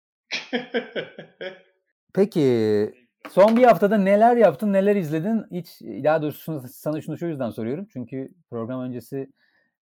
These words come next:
Speaker 2: e, Türkiye'de bir sürü yeni platform açılıyor. Biraz onları mı kurcalasak
Speaker 1: Evet.
Speaker 2: dedik seninle bu hafta? Biraz baktık. Gain'e baktık. Gain ve, Gain ve Eksen'i as-, daha çok merceğe aldık. İkisi birbirinden çok farklı iki platform.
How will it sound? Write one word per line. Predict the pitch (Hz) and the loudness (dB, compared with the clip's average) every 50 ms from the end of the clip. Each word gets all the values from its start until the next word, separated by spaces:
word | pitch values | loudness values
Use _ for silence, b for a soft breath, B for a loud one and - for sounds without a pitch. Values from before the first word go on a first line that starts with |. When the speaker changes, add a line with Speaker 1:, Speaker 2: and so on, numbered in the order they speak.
| _ _ - | _ _ -14
Speaker 2:
e, | 113 110 107 107 107 | -12 -10 -10 -10 -10
Türkiye'de | - - 131 117 - 139 123 123 | -10 -10 -10 -8 -6 -6 -6 -4
bir | 147 156 | -6 -8
sürü | - - 131 123 | -8 -8 -8 -8
yeni | 123 127 | -6 -6
platform | - 139 131 113 - 160 175 | -6 -6 -6 -4 -4 -6 -8
açılıyor. | - - - 113 104 98 92 92 95 _ _ _ _ _ _ | -8 -10 -10 -10 -8 -8 -8 -10 -12 _ _ _ _ _ _
Biraz | 123 120 120 117 | -6 -6 -4 -4
onları | 127 120 127 139 160 170 | -4 -6 -6 -6 -8 -8
mı | 160 | -6
kurcalasak | 143 120 104 107 101 101 - - 98 | -6 -4 -4 -4 -6 -6 -6 -8 -8
Speaker 1:
Evet. | 117 113 107 | -6 -6 -6
Speaker 2:
dedik | 101 98 | -6 -8
seninle | - 110 104 101 101 98 | -10 -10 -10 -10 -8 -6
bu | 101 98 | -6 -6
hafta? | 98 98 - - 196 214 220 214 _ _ _ _ _ _ _ _ _ _ _ _ _ _ _ _ _ | -6 -8 -8 -10 -8 -8 -8 -12 _ _ _ _ _ _ _ _ _ _ _ _ _ _ _ _ _
Biraz | 196 165 147 170 175 165 | 0 2 2 2 4 6
baktık. | 170 160 - - - - 151 - - - - - _ _ _ _ _ - | 6 6 4 2 -2 -6 -6 -6 -6 -10 -20 -20 _ _ _ _ _ -10
Gain'e | 131 139 143 139 139 139 147 139 | -4 -2 -2 -2 -2 0 0 0
baktık. | 120 104 104 - - 156 127 | 0 0 -2 -4 -8 -2 0
Gain | 165 175 170 160 156 160 | 0 2 2 0 0 0
ve, | 175 190 196 175 - | 0 2 0 0 -2
Gain | 156 123 175 185 196 214 202 196 196 | 0 4 6 6 8 6 6 4 4
ve | 220 | 4
Eksen'i | 196 180 170 - - - 196 185 175 170 160 - - 123 135 156 156 156 143 120 78 82 | 4 2 0 0 -2 0 0 0 0 -2 -4 -8 -10 -10 -6 -4 -4 -2 -4 -4 -6 -8
as-, | 101 110 - - | -8 -8 -8 -4
daha | 117 113 110 107 | -4 -4 -2 -4
çok | - 113 - - | -6 -8 -8 -8
merceğe | 117 107 107 101 104 107 104 104 | -8 -8 -6 -8 -6 -4 -4 -2
aldık. | 107 120 151 226 226 _ - - | -2 -4 -6 -8 -12 _ -18 -20
İkisi | 117 - - - 160 143 | -18 -18 -14 -12 -8 -8
birbirinden | 139 135 135 131 117 | -6 -6 -6 -6 -2
çok | - 165 165 - | 0 0 0 2
farklı | - 180 165 - - 180 190 190 180 135 | 2 0 0 2 0 -2 -2 -2 -2 -4
iki | 135 - - 151 127 - | -8 -6 -6 -6 -6 -4
platform. | 139 139 135 131 127 - - 165 175 190 208 202 | -4 -2 -2 -2 -4 -4 -2 0 0 0 0 -2